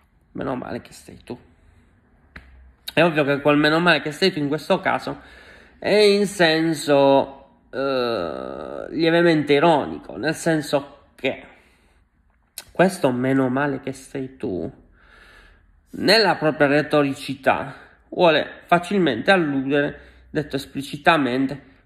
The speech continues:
ci sei arrivato tu a dire che io sto bene perché prendo la puntura o qual-, quello che, qualche altro che sia, quello che, o per violare, qualcos'altro che sia, quello, qualcos'altro, no?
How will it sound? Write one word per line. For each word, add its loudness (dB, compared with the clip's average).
ci -2
sei 2
arrivato 2
tu -2
a -2
dire 0
che -4
io 2
sto 0
bene 0
perché -6
prendo 0
la 0
puntura -4
o -10
qual-, -6
quello 0
che, 0
qualche -6
altro -4
che -6
sia, -14
quello -10
che, -10
o -16
per -8
violare, -4
qualcos'altro -10
che -12
sia, -18
quello, -8
qualcos'altro, -2
no? -6